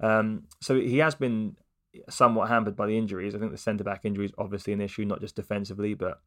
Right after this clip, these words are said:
in possession too. Uh, you'd want Courtney House in there just to have that left foot again. Um, obviously, fullbacks have been the problem, and it's been disruptive. So we've not seen, we've not seen much from him that we perhaps could see.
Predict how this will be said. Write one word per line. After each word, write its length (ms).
in 140
possession 480
too. 300
Uh, 160
you'd 200
want 200
Courtney 240
House 300
in 80
there 140
just 160
to 60
have 60
that 140
left 240
foot 160
again. 400
Um, 340
obviously, 320
fullbacks 800
have 100
been 100
the 60
problem, 480
and 160
it's 100
been 120
disruptive. 520
So 100
we've 60
not 180
seen, 480
we've 120
not 160
seen 240
much 480
from 220
him 200
that 60
we 160
perhaps 300
could 240
see. 340